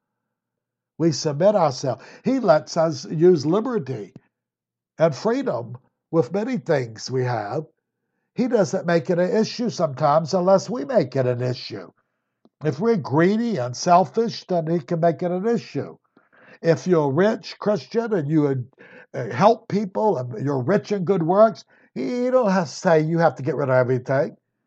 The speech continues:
Remember the tax collector, the Lord saw him up the tree and said, "Come on down, I'm gonna eat with you today." And immediately he says,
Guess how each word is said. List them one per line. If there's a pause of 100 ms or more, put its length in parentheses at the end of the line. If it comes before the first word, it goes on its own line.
(680)
Remember
the
tax
collector,
the
Lord
saw
him
up
the
tree (340)
and
said,
"Come
on
down,
I'm
gonna
eat
with
you
today." (380)
And
immediately
he
says,